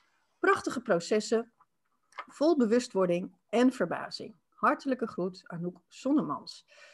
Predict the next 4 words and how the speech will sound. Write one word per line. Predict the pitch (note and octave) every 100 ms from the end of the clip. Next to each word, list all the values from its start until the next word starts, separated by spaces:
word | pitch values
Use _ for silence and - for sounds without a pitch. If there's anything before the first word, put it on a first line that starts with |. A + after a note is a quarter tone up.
| _ _ -
Nou, | C4 - -
en | B3+
toen, | B3+ D4+ C4 - - _ _ _ _ _ F3 _ - G3
ja, | G#3 A3+ G3+ -